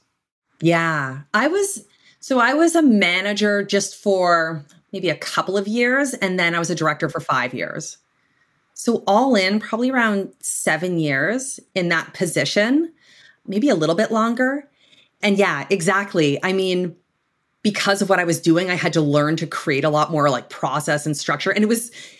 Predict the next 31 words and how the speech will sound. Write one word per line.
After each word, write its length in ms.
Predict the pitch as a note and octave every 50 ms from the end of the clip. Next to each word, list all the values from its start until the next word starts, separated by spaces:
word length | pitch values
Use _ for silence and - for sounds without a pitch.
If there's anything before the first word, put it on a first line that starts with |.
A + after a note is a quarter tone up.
| _ _ _ _ _ _ -
it 100 | G#3 -
just 280 | B3 A#3+ E3+ D#3+ B2+ C#3+
wasn't 280 | E3+ D#3+ E3 F#3+ G3 D#3+
natural 420 | D3+ C#3+ C3 D#3 - - E3+ D3+
for 140 | - - D3
my 120 | C#3 C3
brain. 540 | C3+ B2+ C3+ B2+ B2 A#2+ - - - D3 C#3+ - _ _ _ _ _ _ _ _ _ _ _ _ _ _ _ _ _ _ _ _
I 120 | - G#3 A3+
did 380 | G#3+ E3 - G#3+ G#3 C#4 F#4+ G#4+
learn 560 | D4 F3+ F3 E3+ E3+ F3 F#3 G3+ A3 A3 G#3+ - -
to, 440 | - - G#3 F#3 F3 E3 D#3+ D3+ -
there 120 | E3 G3 F#3+
was 120 | - - -
aspects 400 | D#3 D#3 D#3+ - - B3 A#3+ C4+
of 80 | B3+
it 140 | C#4+ D#4 D4 -
I 80 | -
actually 240 | E3 - - A3 G3
learned 300 | D#3+ D3 D3 C#3+ D3 C#3+
to 60 | D3+ B2+
love. 420 | B2+ A#2+ A#2 - C#3+ C#3+ - _ _ _ _ _ _ _ _
There 80 | F3 F#3
was 80 | F#3+ G3
aspects 400 | F3 F3 F3 - A3 G3+ G3+ G3+
of 60 | F#3+
it 120 | F#3 F3+
because 460 | F#3+ A3+ G#3+ A3 A#3 A3 G#3 G3+ - -
what 200 | F#3+ F3 G3 F#3+
I 60 | G3+
realized 600 | G3 E3 D#3 G3 A#3 B3+ B3 G3+ F#3 F3+ E3 - -
was 280 | E3+ E3 D#3 D3 -